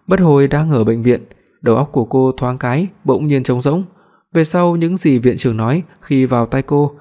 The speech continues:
đều biến thành thanh âm ông ông. Vì vậy, cô vội vàng đến bệnh viện theo lời viện trưởng. Khi chứng kiến phòng cấp cứu sáng lên vài chữ to kia,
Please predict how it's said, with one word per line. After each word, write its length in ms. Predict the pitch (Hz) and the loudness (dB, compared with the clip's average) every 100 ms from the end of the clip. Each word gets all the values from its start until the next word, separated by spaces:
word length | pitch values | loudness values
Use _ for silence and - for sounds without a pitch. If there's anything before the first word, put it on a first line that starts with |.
| _ _ | _ _
đều 140 | 165 | 2
biến 260 | 156 151 180 | 4 2 2
thành 220 | 175 123 | -2 -2
thanh 220 | 135 131 | -4 -2
âm 120 | 131 | 0
ông 120 | 131 135 | 0 0
ông. 140 | 135 - _ _ _ _ - | -4 -6 _ _ _ _ 0
Vì 120 | 160 | 2
vậy, 240 | 156 147 156 _ _ | 2 0 -4 _ _
cô 120 | 196 | 0
vội 180 | 196 165 | 2 2
vàng 260 | 151 147 147 | 2 0 0
đến 120 | 180 | 0
bệnh 180 | 170 127 | -2 2
viện 180 | 131 - - | 0 0 -4
theo 160 | 143 | -2
lời 140 | 131 120 | 0 0
viện 160 | 120 | 0
trưởng. 260 | - 135 110 - _ _ _ _ _ - | 0 -2 -2 -8 _ _ _ _ _ 0
Khi 160 | 131 | 2
chứng 200 | 120 127 | 2 0
kiến 280 | 117 120 147 | 2 2 2
phòng 180 | 160 123 | 0 -2
cấp 140 | 147 147 | -4 -2
cứu 220 | 127 131 | 0 2
sáng 260 | 139 131 127 | 0 -4 -2
lên 260 | 147 143 | -2 -2
vài 220 | 139 127 117 | -4 -4 -2
chữ 140 | 156 | -2
to 160 | 156 143 | -2 -2
kia, 240 | 151 | 0